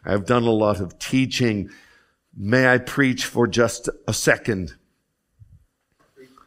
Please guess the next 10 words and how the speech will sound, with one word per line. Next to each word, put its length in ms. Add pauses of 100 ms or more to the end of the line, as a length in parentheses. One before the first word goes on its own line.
(360)
Have 520
you 220
come 680 (380)
to 180
the 120
point 840 (1000)
where 220
you 280
cry 840
out 480